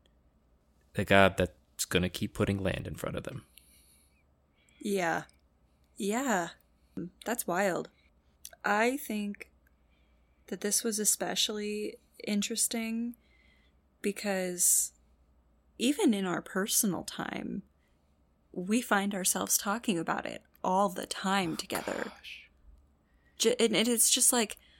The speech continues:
Speaker 2: we don't mean to, we're just talking, and then it becomes work talk. <laughs>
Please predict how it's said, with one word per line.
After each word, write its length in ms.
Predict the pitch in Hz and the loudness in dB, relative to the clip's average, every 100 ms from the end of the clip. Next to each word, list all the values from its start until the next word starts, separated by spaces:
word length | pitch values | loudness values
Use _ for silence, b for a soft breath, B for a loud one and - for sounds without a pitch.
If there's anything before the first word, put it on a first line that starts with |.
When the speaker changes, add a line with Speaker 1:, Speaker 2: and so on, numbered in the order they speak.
| b b | b b
Speaker 2:
we 160 | 208 226 | 2 6
don't 240 | 208 175 | 6 6
mean 220 | 180 247 | 4 4
to, 280 | - 240 240 | 2 0 0
we're 140 | 233 | 2
just 200 | 214 214 | 2 2
talking, 540 | - 220 285 269 254 277 | 4 2 2 0 0 2
and 160 | 202 | 4
then 140 | 208 214 | 4 2
it 160 | 208 B B B - | -2 B B B -2
becomes 420 | 214 233 226 220 | 0 4 4 2
work 360 | 196 262 - - | 0 -4 -4 -8
talk. 520 | - - - - - | 0 2 2 -4 -14
<laughs> 540 | - - _ _ - | -18 -20 _ _ 10